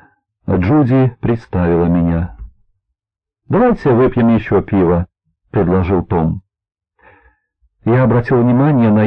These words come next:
их акцент, выдающий жителей не этих краёв,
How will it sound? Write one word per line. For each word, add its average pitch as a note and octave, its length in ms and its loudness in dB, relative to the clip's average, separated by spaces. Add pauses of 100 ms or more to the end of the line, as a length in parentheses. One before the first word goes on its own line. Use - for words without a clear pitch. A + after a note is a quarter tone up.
их - 160 -4
акцент, A#2 720 -2
выдающий G2 760 0
жителей G#2+ 560 0
не A2+ 260 2
этих F#2+ 220 -4
краёв, F#2 480 0